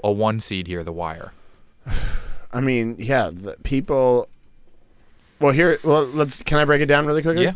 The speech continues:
Speaker 1: that's what we're doing.
Speaker 2: Parks and Recreation, appar-, according to consensus, not mine. I love Parks and Recreation from end to end, but there is a general consensus that the first season eliminated a lot of people. That a lot of people didn't like the first season. People go,
Speaker 1: Mm-hmm.
Speaker 2: "Oh, it, it got better."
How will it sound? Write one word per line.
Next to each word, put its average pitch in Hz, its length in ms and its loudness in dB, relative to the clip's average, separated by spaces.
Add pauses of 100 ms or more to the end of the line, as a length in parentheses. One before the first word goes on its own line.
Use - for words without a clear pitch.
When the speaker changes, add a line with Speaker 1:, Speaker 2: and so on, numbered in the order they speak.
Speaker 1:
that's 107 160 -8
what 113 80 -10
we're 107 80 -8
doing. 139 120 0
Speaker 2:
Parks 196 220 4
and 208 80 -2
Recreation, 143 720 2
appar-, 139 540 2
according 170 560 2
to 160 60 -2
consensus, 117 760 -2
not 131 260 2
mine. 92 340 0 (100)
I 131 160 2
love 127 420 2
Parks - 260 4
and 120 80 -2
Recreation 104 720 -2
from 104 260 -6
end 104 220 -4
to - 180 -6
end, 90 200 -8
but 95 140 -10
there 120 140 0
is 143 100 -2
a 131 40 -8
general 123 300 0
consensus 110 520 -8
that 104 120 -14
the - 60 -14
first 101 300 -6
season 90 360 -8
eliminated 90 640 -6
a 85 60 -8
lot 82 180 -10
of 80 120 -16
people. - 400 -14 (300)
That - 120 -10
a - 40 -4
lot 92 120 -4
of 90 60 -12
people 90 240 -6
didn't 87 260 -8
like 85 180 -8
the 92 80 -14
first 80 240 -12
season. 82 260 -12
People 87 180 -10
go, 90 140 -8
Speaker 1:
Mm-hmm. 90 360 -6
Speaker 2:
"Oh, - 40 -10
it, - 80 -8
it 90 80 -10
got 95 180 -4
better." 82 300 -8